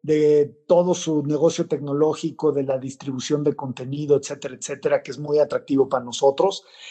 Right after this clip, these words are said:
Y por el otro lado, yo lo que te diría es SoftBank, asum-, asumiendo que lo cono-, que lo conocen bien, pues SoftBank es el fondo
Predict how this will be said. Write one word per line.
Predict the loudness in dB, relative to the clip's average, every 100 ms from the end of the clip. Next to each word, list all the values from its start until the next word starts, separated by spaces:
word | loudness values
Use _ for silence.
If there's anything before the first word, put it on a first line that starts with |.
| -18 2
Y | 2
por | 6 6
el | 8
otro | 8 8
lado, | 8 6 4
yo | 4 4
lo | 4
que | 0
te | -4
diría | -2 4 4
es | 4
SoftBank, | 2 2 0 -2 -2 -10 _ _
asum-, | -16 -10 -10 -10
asumiendo | -10 -8 -6 -2 -2
que | 0
lo | -2 -2
cono-, | -2 -2 -4 -6
que | -4
lo | -2
conocen | 0 -2 -2 0 2
bien, | 6 4 2 -8 -20 -20 _
pues | -2 2
SoftBank | 4 4 4 4 2
es | 4
el | 2
fondo | 4 4 6 6 6 2